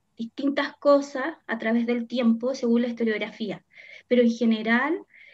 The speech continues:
eh, hay discursos dominantes, obviamente, pero también eso mismo que hablamos la vez pasada, cómo hacemos la crítica a la crítica, cómo nos está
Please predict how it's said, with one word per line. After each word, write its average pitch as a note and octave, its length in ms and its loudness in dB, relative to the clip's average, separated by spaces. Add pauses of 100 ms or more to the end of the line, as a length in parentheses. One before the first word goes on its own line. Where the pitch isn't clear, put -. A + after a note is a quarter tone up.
eh, A3+ 360 0
hay B3+ 580 -2
discursos A#3 460 -4
dominantes, G#3+ 540 -2
obviamente, C4 640 -6 (340)
pero C4 220 4
también C#4 680 4 (320)
eso C#4+ 280 -2
mismo D4+ 340 4
que C#4 80 -2
hablamos B3 340 -2
la A#3+ 80 -2
vez A#3 160 -4
pasada, A#3 480 -2 (240)
cómo C4+ 180 0
hacemos C#4+ 340 2
la A3 200 -2
crítica B3 460 -6
a A3 40 -10
la G3+ 120 -12
crítica, F#3+ 520 -14
cómo A3 240 2
nos A#3 220 4
está A#3 320 -4